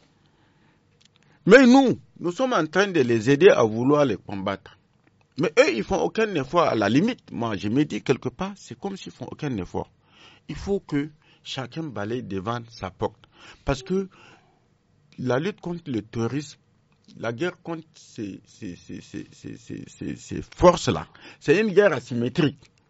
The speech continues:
Vous ne pouvez pas, parce que vous ne savez pas à quel moment les, les, les, le, le commando qu'on va envoyer, à quel moment il va entrer en action.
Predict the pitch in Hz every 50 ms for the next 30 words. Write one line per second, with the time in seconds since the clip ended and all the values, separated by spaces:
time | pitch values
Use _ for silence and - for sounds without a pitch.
0 | _ - - - - - - - _ 117 127 180 233 226 220 - - _ - 208
1 | 208 196 190 220 240 143 143 - 247 208 151 - - - - - - - 240 240
2 | 214 165 147 135 135 143 165 160 - - 180 175 151 170 170 - 233 233 220 -
3 | - - - 220 226 233 208 170 139 131 131 151 190 185 135 - - - - -
4 | - _ _ _ _ _ _ _ _ _ - - 110 123 143 156 156 143 - -
5 | 123 143 143 - - 127 147 147 135 - - 123 143 151 139 113 151 147 139 -
6 | - 165 160 156 160 170 175 208 220 214 - 156 135 131 170 196 175 131 113 104
7 | 107 113 131 160 139 - - 120 120 - 208 220 202 156 156 170 190 170 139 135
8 | 160 151 123 113 - - 123 123 107 92 85 - - - 87